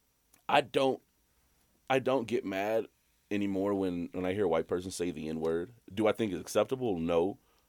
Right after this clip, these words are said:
not at all. But I don't get mad anymore, dude. Coming from out, like, the amount of times that I've had it said to my face with the hard R, very obviously racially motivated.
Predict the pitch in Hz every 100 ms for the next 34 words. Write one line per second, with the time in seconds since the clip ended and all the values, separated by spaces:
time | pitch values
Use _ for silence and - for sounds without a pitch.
0 | _ - - 101 95 101 98 85 - -
1 | 127 151 165 113 85 82 87 92 87 85
2 | 95 120 123 147 147 135 131 - 113 104
3 | 107 123 143 - 104 104 101 - - -
4 | _ _ 101 85 80 - 90 85 - -
5 | 87 90 85 - 82 78 85 85 87 -
6 | - 92 82 76 76 69 - _ _ -
7 | _ _ 85 113 107 98 95 87 - -
8 | 90 90 95 - 90 82 80 90 - 87
9 | 82 78 82 82 85 82 78 78